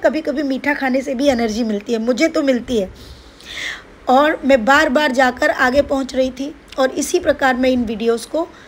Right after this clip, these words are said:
आप सबके लिए बना के रख रही थी।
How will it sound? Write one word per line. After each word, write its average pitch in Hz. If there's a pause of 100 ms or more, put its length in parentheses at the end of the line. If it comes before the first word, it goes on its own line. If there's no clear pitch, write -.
(180)
आप 330
सबके -
लिए 254 (460)
बना 226
के 240
रख 208
रही 202
थी। 196